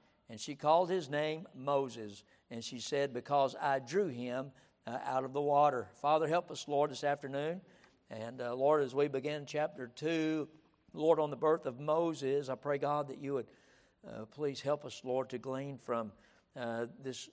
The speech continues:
this life of Moses study, those things that will help us, challenge us, Lord, and also strengthen us, uh, to walk in the day in which we live, and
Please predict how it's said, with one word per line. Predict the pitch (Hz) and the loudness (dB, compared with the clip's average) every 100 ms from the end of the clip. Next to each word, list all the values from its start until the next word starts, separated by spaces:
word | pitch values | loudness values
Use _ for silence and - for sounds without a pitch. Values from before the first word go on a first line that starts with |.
| 170 | -14
this | 143 127 135 | -10 -10 -4
life | 127 143 143 | -2 -2 -4
of | 123 113 | -8 -8
Moses | 131 139 151 127 110 | 0 0 0 -4 -10
study, | - - 120 117 120 | -10 -4 -4 -2 -2
those | 127 123 | -4 -4
things | - 139 143 131 | -8 -8 -8 -10
that | - | -8
will | 110 | -6
help | 113 156 156 | -2 -4 -4
us, | 165 - | -10 -8
challenge | 147 143 151 156 | -4 -4 -4 -8
us, | 151 127 | -12 -4
Lord, | 139 143 151 143 | 0 2 0 -2
and | 120 | -4
also | 143 135 131 | -4 -4 -6
strengthen | - - 180 - 131 127 | -6 -2 -2 -2 -6 -8
us, | 135 - _ _ _ _ | -10 -12 _ _ _ _
uh, | 117 127 | -6 -6
to | 131 | -4
walk | 127 151 156 147 | 2 4 4 2
in | 127 | -8
the | |
day | 120 135 | -2 -2
in | 131 | -2
which | 139 - | -6 -6
we | 123 | -6
live, | 127 139 143 123 110 | -2 0 0 0 -4
and | 120 117 | -8 -10